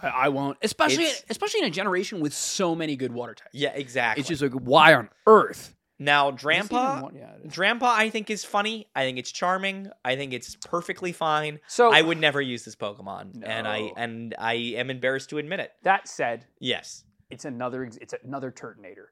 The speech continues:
Speaker 2: It's another Turtonator.
Speaker 1: Where,
Speaker 2: Yeah, exactly.
Speaker 1: where if it had a pre-evo
Speaker 2: Mm-hmm.
Speaker 1: and it fit into my team, and I was just looking to get, if I, I was looking for something that hit hard
Speaker 2: Yeah.
Speaker 1: with return and a dragon type move, and could maybe, like, carry a f-, a fighting type or something,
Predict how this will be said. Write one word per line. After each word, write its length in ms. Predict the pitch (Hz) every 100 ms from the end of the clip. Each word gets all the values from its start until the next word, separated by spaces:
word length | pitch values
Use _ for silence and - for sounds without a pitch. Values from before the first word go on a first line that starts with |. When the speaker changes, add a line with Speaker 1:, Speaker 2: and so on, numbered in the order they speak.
| _
Speaker 2:
It's 200 | 127 135
another 260 | 143 143 156
Turtonator. 580 | 185 214 339 254 160 123
Speaker 1:
Where, 300 | 156 151 147
Speaker 2:
Yeah, 60 |
exactly. 540 | 151 185 202 254 302 269
Speaker 1:
where 360 | 147 151 143 -
if 260 | 165 175 -
it 100 | 147
had 220 | 135 143
a 20 | 143
pre-evo 720 | - 160 143 139 110 90 90 -
Speaker 2:
Mm-hmm. 260 | 123 113 113
Speaker 1:
and 80 | 135
it 140 | 131
fit 200 | - 175
into 160 | 196 196
my 140 | 196
team, 300 | - 135 131
and 80 | 107
I 80 | 131
was 100 | 139
just 160 | 139
looking 320 | 131 135 139 127
to 100 | 123
get, 260 | 117 117
if 80 | 117
I, 200 | 131 135 139
I 120 | 131
was 100 | 139
looking 220 | 143 156
for 120 | 147
something 280 | 165 160 156
that 140 | 139 113
hit 140 | 165
hard 460 | 147 147 147 143 135
Speaker 2:
Yeah. 260 | 131 131 139
Speaker 1:
with 160 | 135
return 640 | 135 127 147 143 143 143 143 _ _ -
and 300 | 135 135 131
a 80 | 139
dragon 340 | 127 131 123
type 220 | 123 123
move, 420 | 123 120 120 113 _ _ -
and 140 | 127
could 120 | 123 127
maybe, 320 | 135 135 131
like, 180 | 123 117
carry 260 | 131 127
a 40 | 127
f-, 280 | - - -
a 100 | 135
fighting 320 | - 135 131
type 160 | 127 131
or 60 | 127
something, 180 | 143